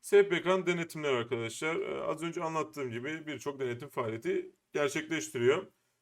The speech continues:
Genellikle bunları bir periyot halinde gerçekleştirir. Yani aylık, üç aylık, altı aylık, bir yıllık, beş yıllık gibi, e, böyle raporlar arkadaşlar ve bu dönemlere baktığı zaman eğer sıkıntılı gördüğü bir durum varsa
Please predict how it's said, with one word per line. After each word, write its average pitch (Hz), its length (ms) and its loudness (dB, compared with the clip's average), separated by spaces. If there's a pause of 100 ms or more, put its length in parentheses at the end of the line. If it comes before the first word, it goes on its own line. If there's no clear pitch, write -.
(160)
Genellikle 208 480 2
bunları 165 280 2
bir 202 100 -4
periyot 170 380 6
halinde 120 400 2
gerçekleştirir. 120 760 -4
Yani 120 280 0
aylık, 127 640 0
üç - 220 -10
aylık, 110 400 -4
altı 131 340 0
aylık, 107 420 0
bir 123 120 0
yıllık, 113 460 0 (280)
beş 143 260 -2
yıllık 127 340 -4 (460)
gibi, 135 280 0
e, 156 420 0
böyle 165 220 -2
raporlar 160 460 2
arkadaşlar 113 680 -2
ve 156 160 -4
bu 165 100 -2
dönemlere 123 480 -2
baktığı 127 320 0
zaman 165 400 -4 (300)
eğer 156 240 0
sıkıntılı 151 420 -8
gördüğü 117 440 0
bir 113 160 -4
durum 147 260 -8
varsa 143 540 -2